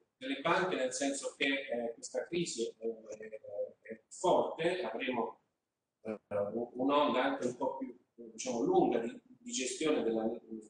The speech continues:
dell'impatto negativo della, della crisi. Eh, eh, c'è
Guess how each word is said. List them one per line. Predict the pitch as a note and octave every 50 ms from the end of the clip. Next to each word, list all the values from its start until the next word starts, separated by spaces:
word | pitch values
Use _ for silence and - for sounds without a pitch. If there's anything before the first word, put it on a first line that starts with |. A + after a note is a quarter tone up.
| - - - - - - - - _ - - - - -
dell'impatto | - A2+ A2+ A2+ - B2+ B2 B2 A#2
negativo | A#2+ A#2+ A#2+ B2 A#2+ - - E3+ - A#2 A2+ - A2+
della, | A2+ A2 - G#2 G#2 - - _ _ - G#2 G#2 G2+ -
della | C3+ C3 C#3+ D#3 D#3+ D#3
crisi. | - C#3 C#3 C#3 C#3 - D#3+ E3 E3 E3 - - - - - _ _ _ - - - _ - - - -
Eh, | B2+ B2+ B2+ B2+ B2 B2 B2 B2+ -
eh, | A#2+ A#2+ A#2
c'è | - - E3 D#3+ D3 C#3 C#3+